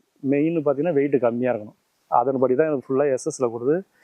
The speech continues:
வெயிட் வந்து கம்மியா பண்ணி, இப்ப த்ரீ ரோ மாடல்ல பண்ணிட்டு இருக்கோம். இப்ப ஒரு டைம் ஓட்டிட்டு போறீங்கன்னா, மூணு ரோ கவர் ஆயிடணும்.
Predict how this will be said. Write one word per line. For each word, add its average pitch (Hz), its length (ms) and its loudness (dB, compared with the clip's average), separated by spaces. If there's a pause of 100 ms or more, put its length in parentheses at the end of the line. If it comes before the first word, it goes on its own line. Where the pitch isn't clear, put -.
(260)
வெயிட் 139 280 4
வந்து 139 260 2
கம்மியா 131 320 2
பண்ணி, 127 180 2
இப்ப 139 160 2
த்ரீ 175 200 2
ரோ 185 140 4
மாடல்ல 143 300 2
பண்ணிட்டு 120 300 -6
இருக்கோம். 117 180 -12
இப்ப 123 100 -2
ஒரு 135 200 2
டைம் 190 240 0
ஓட்டிட்டு 170 220 -2
போறீங்கன்னா, 160 300 0
மூணு 214 240 2
ரோ 208 120 -2
கவர் 147 240 0
ஆயிடணும். 117 320 -2